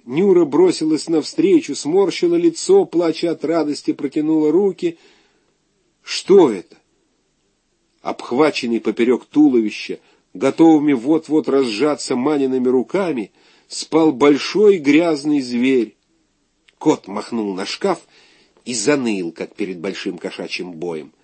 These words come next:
"Подарки", начала Маня, опустив Симбу на чистый половик, но, перехватив испуганный Нюрин взгляд на Симбу, успокоила. "Нет, это щеночек сына. Они в отпуск с Клавой уехали, а заботы матери",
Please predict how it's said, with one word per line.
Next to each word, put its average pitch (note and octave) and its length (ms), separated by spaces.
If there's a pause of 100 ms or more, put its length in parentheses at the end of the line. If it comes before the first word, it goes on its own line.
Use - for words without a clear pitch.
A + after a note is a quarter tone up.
(1700)
"Подарки", D#3+ 840
начала D3 460
Маня, D3 420
опустив C3+ 520
Симбу C#3+ 420
на C3+ 120
чистый C#3 400
половик, C3+ 500 (380)
но, B2+ 100
перехватив D3 600
испуганный D3 580
Нюрин D3+ 320
взгляд C3 420
на C#3+ 80
Симбу, D3+ 340
успокоила. D#3 680 (420)
"Нет, G3+ 400
это G#3 160
щеночек - 640
сына. D3+ 440 (340)
Они F#3+ 260
в F#3 100
отпуск - 460
с - 140
Клавой C3+ 500
уехали, C3 560 (220)
а C3+ 100
заботы F#3 480
матери", C3 640